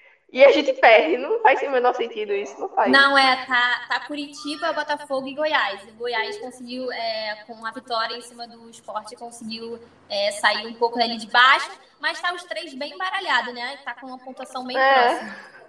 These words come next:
Speaker 2: Mas é isso, eu acho
Speaker 1: Complicada
Speaker 2: que,
Speaker 1: a situação.
Speaker 2: acho, acho que então o Sport e o Fluminense têm alguma coisa em comum, que é perder pros times lá de baixo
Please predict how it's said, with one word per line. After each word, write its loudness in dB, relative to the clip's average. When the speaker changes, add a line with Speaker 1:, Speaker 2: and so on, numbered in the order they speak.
Speaker 2:
Mas 0
é 2
isso, 2
eu 6
acho 8
Speaker 1:
Complicada 6
Speaker 2:
que, 2
Speaker 1:
a 0
situação. -2
Speaker 2:
acho, -6
acho -10
que -18
então -10
o -14
Sport -8
e -18
o -20
Fluminense -20
têm -12
alguma -6
coisa -6
em -16
comum, -4
que -4
é -4
perder 0
pros -14
times -14
lá 0
de -12
baixo -2